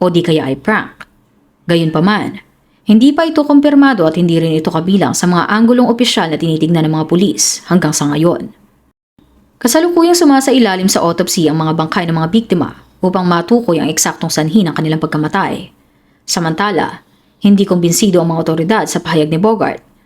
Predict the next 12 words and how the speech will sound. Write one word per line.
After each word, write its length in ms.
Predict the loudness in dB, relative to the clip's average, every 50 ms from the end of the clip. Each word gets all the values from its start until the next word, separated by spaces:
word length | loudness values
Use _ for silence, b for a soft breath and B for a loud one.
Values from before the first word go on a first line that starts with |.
| _ _ _ -4
na 80 | -2
self-defense 640 | 0 2 0 0 0 0 0 2 2 0 2 2 2
lamang 340 | 4 4 4 4 2 0 -2
ang 60 | -2
naganap. 480 | -2 0 0 0 0 0 -2 -4 -8 -14 -20 _ _ _ _ _ _ _ _ _ _ _ _ _
Isa 240 | -4 -2 0 0 0
sa 140 | 0 0 2
mga 240 | 2 4 4 4 4
tinitingnang 420 | 4 4 4 4 4 4 4 4
anggulo 380 | 4 2 2 2 2 2 2 2
ng 160 | 2 2 2
investigasyon 800 | 2 2 0 0 -2 -2 -2 -2 0 0 0 0 0 -2 -6 -10